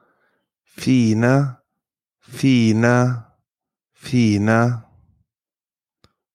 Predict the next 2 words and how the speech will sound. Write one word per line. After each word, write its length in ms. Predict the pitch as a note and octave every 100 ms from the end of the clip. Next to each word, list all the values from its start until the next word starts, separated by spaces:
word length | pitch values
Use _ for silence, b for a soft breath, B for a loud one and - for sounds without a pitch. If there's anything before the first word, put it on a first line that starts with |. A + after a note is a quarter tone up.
| _
Finne, 600 | - C#3 G2 F#2+ - G#2+ _ _ _ _ _ _ _ _
finne, 600 | - C#3 G#2 F#2+ F2+ -